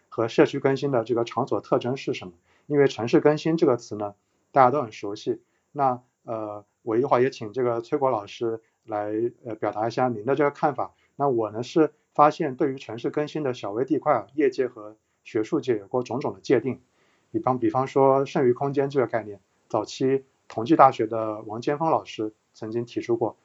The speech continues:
他是基于观察背景是上海城市内部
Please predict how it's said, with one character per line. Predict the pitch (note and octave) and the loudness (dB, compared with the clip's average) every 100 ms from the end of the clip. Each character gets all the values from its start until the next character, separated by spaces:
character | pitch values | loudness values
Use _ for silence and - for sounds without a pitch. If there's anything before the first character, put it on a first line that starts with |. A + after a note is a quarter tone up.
| _ _ | _ _
他 | - D3+ | 4 4
是 | D3+ C3 | 4 -4
基 | C#3 | -4
于 | B2+ A2+ A#2 _ _ - | -2 -2 -4 _ _ -4
观 | C#3+ | -4
察 | C3 A2+ | -2 0
背 | C#3 | 0
景 | B2 G#2 | 0 -4
是 | - C3 A#2 - _ - | -2 0 0 -4 _ -4
上 | E3+ | -2
海 | B2+ A2 | 0 -4
城 | - G#2+ | -8 -12
市 | A2 | -6
内 | C#3+ C3+ | -2 -2
部 | B2+ A2 | 0 -4